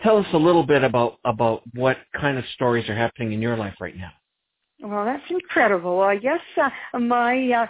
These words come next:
Speaker 2: interest, uh, uh, you know, my hobby or whatever, I am, uh, kind of, uh, bound to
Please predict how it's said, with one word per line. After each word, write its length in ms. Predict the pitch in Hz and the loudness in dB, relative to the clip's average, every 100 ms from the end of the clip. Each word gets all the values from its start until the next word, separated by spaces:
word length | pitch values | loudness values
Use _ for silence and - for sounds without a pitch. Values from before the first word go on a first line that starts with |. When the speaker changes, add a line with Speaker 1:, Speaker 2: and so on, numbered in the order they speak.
| - - | -6 -2
Speaker 2:
interest, 480 | 240 240 - 233 - - | -2 -2 -2 -4 -4 -4
uh, 40 | |
uh, 360 | 226 214 220 220 233 269 | -4 -4 -6 -6 -6 -10
you 180 | 247 254 | -8 -4
know, 140 | 196 | -4
my 160 | 190 190 | -4 -4
hobby 460 | 180 202 214 247 202 | -2 0 0 -2 -4
or 120 | 190 | -4
whatever, 480 | 208 202 190 208 208 - - | -6 -6 -8 -10 -12 -18 -14
I 400 | 233 233 254 269 - - | -6 -4 -4 -6 -12 -16
am, 400 | 214 208 220 220 - _ | -12 -10 -10 -12 -20 _
uh, 220 | 214 202 202 - | -6 -6 -6 -8
kind 240 | 220 233 | -8 -4
of, 140 | 233 202 240 | -6 -6 -8
uh, 160 | 208 - - 180 _ | -8 -10 -20 -20 _
bound 500 | 202 196 214 226 220 | -2 0 -2 -4 -8
to 80 | - | -10